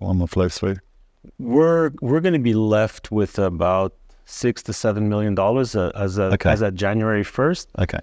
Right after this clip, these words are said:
Speaker 2: So it's basically the difference, about, it's about
Speaker 1: Okay.
Speaker 2: seven or eight million dollars that has to be spent between now and, or from June thirtieth to,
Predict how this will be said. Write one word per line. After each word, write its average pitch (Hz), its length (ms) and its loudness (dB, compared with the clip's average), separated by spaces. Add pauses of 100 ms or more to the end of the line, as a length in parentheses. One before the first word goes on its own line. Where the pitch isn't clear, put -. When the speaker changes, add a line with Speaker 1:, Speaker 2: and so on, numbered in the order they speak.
(140)
Speaker 2:
So 101 280 2
it's - 180 -4
basically 110 560 -2
the 92 80 0
difference, 92 420 -2
about, 90 300 -2
it's - 100 -12
about 104 260 0
Speaker 1:
Okay. 95 80 4
Speaker 2:
seven 107 280 0
or 95 100 0
eight 95 80 0
million 95 300 -2
dollars 90 300 0
that 87 100 0
has 85 140 -4
to 92 60 -6
be 85 120 -6
spent 85 340 -6 (220)
between 87 500 -2 (580)
now 87 380 0
and, 82 240 -4 (380)
or 98 200 2 (240)
from 101 300 0
June 110 220 0
thirtieth 101 540 0
to, 101 280 -4